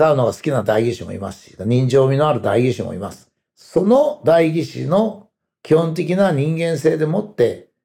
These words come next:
政治を委託する。これはお医者さんに病気を委託するのも、教授に学問を委託するのも、建物を、あー、大工さんにやってもらうのもみんな同じである。そういう世界が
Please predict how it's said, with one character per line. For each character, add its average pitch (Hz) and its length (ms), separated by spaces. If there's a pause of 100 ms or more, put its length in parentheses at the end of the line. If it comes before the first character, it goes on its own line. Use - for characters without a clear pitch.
(180)
政 123 340
治 160 100
を 143 80
委 117 80
託 - 240
す - 120
る。 - 200 (180)
こ 165 120
れ 202 60
は 190 220 (300)
お 135 120
医 135 40
者 160 140
さ 156 160
ん 165 100
に 180 280
病 139 220
気 151 120
を 143 60
委 135 100
託 147 180
す - 120
る 175 80
の 127 120
も、 95 220 (420)
教 143 220
授 139 180
に 160 360
学 110 280
問 143 140
を 110 80
委 104 40
託 139 200
す 175 120
る 156 80
の 135 100
も、 - 180 (260)
建 120 280
物 151 320
を、 139 360 (340)
あ 113 300
ー、 - 20
大 143 200
工 139 60
さ 127 140
ん 107 60
に 104 60
や 107 100
っ 110 40
て - 100
も 190 100
ら 170 100
う 143 60
の 120 60
も 95 80
み 170 140
ん 269 60
な 247 140
同 233 160
じ 185 80
で - 80
あ - 60
る。 - 60 (120)
そ 240 260
う 277 60
い 269 60
う 254 100
世 214 160
界 143 300
が 135 360